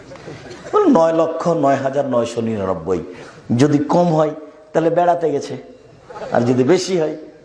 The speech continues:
বেড়াতে এসেছে। মাপে তো আর হিসাব করেনি পৃথিবীতে।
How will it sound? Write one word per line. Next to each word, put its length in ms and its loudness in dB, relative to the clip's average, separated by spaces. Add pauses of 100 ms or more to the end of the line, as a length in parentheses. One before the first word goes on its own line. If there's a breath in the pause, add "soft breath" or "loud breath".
বেড়াতে 400 2
এসেছে। 420 -4 (120)
মাপে 440 2
তো 140 0
আর 140 2 (360)
হিসাব 380 -2
করেনি 300 0
পৃথিবীতে। 600 -2